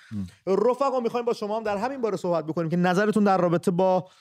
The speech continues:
Speaker 2: کنفرانس امنیتی مونیخ و صحبت‌های شاهزاده رضا پهلوی در پنل‌های گوناگونی که بودن، به ویژه بخش پایانیش چی بود؟ چه چشم‌اندازی رو جلو ش-، چشم شما گذاشت و تا چه اندازه تونستید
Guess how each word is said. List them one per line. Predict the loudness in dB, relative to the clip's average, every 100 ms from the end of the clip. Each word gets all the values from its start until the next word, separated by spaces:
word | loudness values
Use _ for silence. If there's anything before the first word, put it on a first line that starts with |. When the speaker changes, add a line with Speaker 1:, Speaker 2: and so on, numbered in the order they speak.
| _ _
Speaker 2:
کنفرانس | -2 0 -2 0
امنیتی | -2 -2 -2 -4 -4
مونیخ | -4 -2 -2 0 -2 -2
و | -4
صحبت‌های | -2 -4 -2 -2 -2 -2
شاهزاده | -4 -6 -8
رضا | -8 -8
پهلوی | -8 -6 -6 -6 -2
در | -2 -2 -8 _ _
پنل‌های | -6 -4 0 0
گوناگونی | -2 -6 -6 -8
که | -8 -6
بودن، | -4 -2
به | -4
ویژه | -4 -4
بخش | -2 -4 -6
پایانیش | -6 -4 -2 -4 -6 -10 -18
چی | -10 -8
بود؟ | -4 -4 -6 _ _ _
چه | -10
چشم‌اندازی | -6 -4 -2 -2 -2 -2
رو | -4
جلو | -4 -6
ش-، | -8
چشم | -6 -4 -2 -4 -4
شما | -6 -4
گذاشت | -4 -4
و | -4
تا | -4
چه | -4 0
اندازه | 0 0 0 -2
تونستید | -6 -6 -6 -6 -8 -8